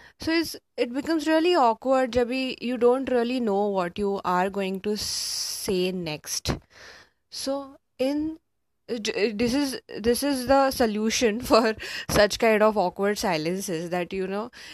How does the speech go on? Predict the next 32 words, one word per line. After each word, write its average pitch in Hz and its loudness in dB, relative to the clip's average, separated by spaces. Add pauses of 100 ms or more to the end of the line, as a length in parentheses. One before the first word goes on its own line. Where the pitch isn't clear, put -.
(120)
you 214 -6
just 233 2
got 214 4
to 233 0 (160)
stay 208 4
in 220 0
the 226 0
present 196 0
moment 180 -4
where 196 0
you 190 -6
are 180 -2
talking 175 -4
to 175 -6
the 175 -6
person. 175 -8
At 208 -12
least 277 -8
listen 208 -2
to 262 -2
the 240 2
person 208 -2
very 190 -2
carefully, 175 -4
what 175 -6
he 180 -6
or 170 -4
she 175 -6
is 165 -10
talking, 190 -8 (760)
और 202 0 (240)
उसको, 269 -4